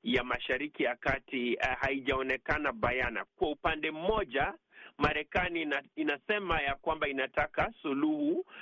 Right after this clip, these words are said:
ya kidiplomasia ipatikane. Lakini Marekani ndiyo inayoipatia Israel,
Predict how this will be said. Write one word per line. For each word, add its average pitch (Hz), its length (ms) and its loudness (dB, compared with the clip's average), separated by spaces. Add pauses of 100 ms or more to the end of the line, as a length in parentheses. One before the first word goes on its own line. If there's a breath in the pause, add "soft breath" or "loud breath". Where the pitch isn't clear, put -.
(120)
ya - 140 2
kidiplomasia 139 920 -2
ipatikane. 120 840 -2 (320 loud breath)
Lakini 220 280 2
Marekani 202 640 0
ndiyo 202 360 0
inayoipatia 160 960 0
Israel, 135 680 -2